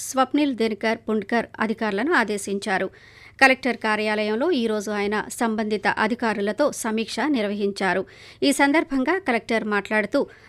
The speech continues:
నాగావళి నదీ పరివాహక ప్రాంతాన్ని పర్యాటకంగా వేగంగా అభివృద్ధి చేసేలా ప్రాజెక్టులను గుర్తించాలన్నారు.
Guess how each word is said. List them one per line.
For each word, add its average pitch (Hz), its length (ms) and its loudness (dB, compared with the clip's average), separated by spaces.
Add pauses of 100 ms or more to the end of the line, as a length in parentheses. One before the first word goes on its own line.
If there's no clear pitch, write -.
(120)
నాగావళి 285 680 6
నదీ 240 320 2
పరివాహక 233 580 -2
ప్రాంతాన్ని 208 680 -2 (120)
పర్యాటకంగా 233 720 2 (240)
వేగంగా 240 680 6
అభివృద్ధి 214 420 0 (100)
చేసేలా 202 420 -2
ప్రాజెక్టులను 226 800 0
గుర్తించాలన్నారు. 202 1040 -2